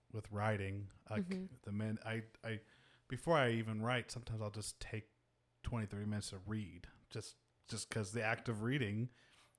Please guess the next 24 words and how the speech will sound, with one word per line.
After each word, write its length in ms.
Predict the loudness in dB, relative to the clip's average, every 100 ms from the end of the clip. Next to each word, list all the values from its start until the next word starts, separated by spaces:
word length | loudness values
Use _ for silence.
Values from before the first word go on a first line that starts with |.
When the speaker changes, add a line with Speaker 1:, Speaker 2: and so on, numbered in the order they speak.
| -2
Speaker 1:
gets 180 | 0 2
me 100 | 2
Speaker 2:
Yeah. 160 | 6
Speaker 1:
primed 360 | 8 10 10 8
of 100 | 2
just 260 | 0 -2 -2
seeing 300 | 0 2 2
words 460 | 2 2 0 0
on 140 | 0 2
a 20 |
page 680 | 2 0 0 -2 -4 -6 -8
and 400 | -8 -6 -6 -8 -14 -20 _ _ -14
how 140 | -10
they're 200 | -2 -2
phrasing 640 | -2 -2 -2 -2 -2 -2 -2
or 240 | -2 -4
setting 340 | -4 -4 -2
a 60 | -2
scene. 640 | -2 -2 2 2 2 0 -4 -14 -20 -20 _ _ -10
And, 180 | -6
like, 160 | -6 -4
okay, 300 | -6 -6 -8
I'm 100 | -6
gonna 200 | -8 -10